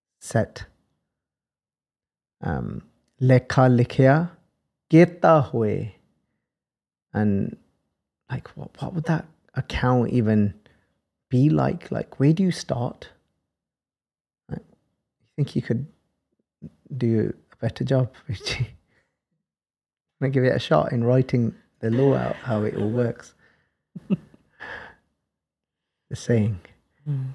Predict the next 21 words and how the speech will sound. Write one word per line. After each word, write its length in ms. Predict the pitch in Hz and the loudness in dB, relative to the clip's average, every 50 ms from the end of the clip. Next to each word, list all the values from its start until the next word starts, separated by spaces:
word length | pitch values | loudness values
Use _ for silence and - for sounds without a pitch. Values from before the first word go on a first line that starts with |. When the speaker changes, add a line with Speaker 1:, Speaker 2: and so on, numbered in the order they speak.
| - _ _ _ _ _ _ _ _ _ _ | -14 _ _ _ _ _ _ _ _ _ _
Speaker 1:
'Cause 180 | - 147 120 120 | -8 -6 -4 -2
we 60 | 120 | 2
do 200 | 120 135 139 139 | 4 4 4 4
find 300 | 123 - 127 127 127 123 | 4 4 4 4 4 4
ourselves 460 | 110 98 87 - - - 107 101 107 113 | 4 2 0 -2 -2 -2 0 0 0 0
in 100 | 104 104 | 0 0
our 100 | 98 98 | 0 2
lives 460 | 101 104 104 98 98 92 98 - - | 2 2 2 2 2 0 -2 -4 -4
at 200 | - - - - | -6 -6 -8 -10
points 600 | - - 104 98 90 - - - - - - _ _ _ _ _ _ | -6 -4 -2 -2 -2 -6 -8 -14 -20 -20 -20 _ _ _ _ _ _
pretty 520 | - - 113 - 101 107 95 90 - - - | -6 -4 -2 0 0 -2 -2 -4 -6 -8 -8
unhappy 500 | - - 107 110 - 101 101 - - - | -4 -4 -4 -2 -4 -6 -8 -6 -4 -4
and 140 | 101 95 98 | -4 -4 -4
frustrated. 680 | - - 101 - - - - - 113 - - - - - _ _ _ _ _ _ _ _ _ _ _ _ _ _ _ _ _ _ _ _ _ _ _ _ _ _ _ _ _ _ _ _ - | -6 -8 -10 -10 -10 -10 -8 -8 -8 -10 -10 -12 -12 -14 _ _ _ _ _ _ _ _ _ _ _ _ _ _ _ _ _ _ _ _ _ _ _ _ _ _ _ _ _ _ _ _ -4
And 340 | 127 113 113 107 104 98 - - _ _ _ _ _ - | 0 2 2 2 2 0 -2 -6 _ _ _ _ _ -4
when 160 | - 107 107 | 0 2 4
we're 100 | 107 107 | 4 4
not 300 | 104 101 107 98 - - - _ _ _ _ - | 4 4 4 2 0 -2 -8 _ _ _ _ -6
able 240 | 110 101 - - | -4 -4 -4 -4
to 120 | - - 110 | -4 -2 -2
accept, 640 | 87 - - - 120 101 80 - - - - - | -2 -4 -4 -2 -2 -2 -2 -4 -8 -18 -20 -20